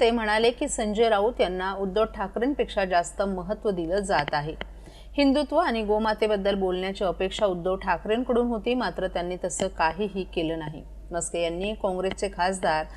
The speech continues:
दिनेश गुंडूराव यांच्या सावकारांबद्दल केलेल्या वक्तव्याचा उद्धव ठाकरेंकडून निषेध होईल अशी अपेक्षा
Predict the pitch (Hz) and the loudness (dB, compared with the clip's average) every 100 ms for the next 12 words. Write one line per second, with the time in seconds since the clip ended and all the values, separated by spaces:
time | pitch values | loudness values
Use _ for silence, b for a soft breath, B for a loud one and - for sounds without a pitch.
0 | B B B 240 254 254 233 220 220 233 | B B B 6 6 4 2 4 6 6
1 | 262 208 196 196 196 196 180 175 214 240 | 4 2 0 0 2 2 2 2 2 2
2 | 247 190 185 190 196 185 185 190 175 175 | 2 0 0 0 0 0 2 0 -2 -2
3 | - 220 220 220 220 196 175 165 180 180 | 2 6 6 6 4 4 0 -2 -2 0
4 | 190 185 196 220 190 180 185 185 175 247 | 0 0 -2 0 -2 -2 -2 -4 6 8
5 | 226 220 208 180 190 170 190 196 - | 8 6 2 0 0 0 -2 -2 2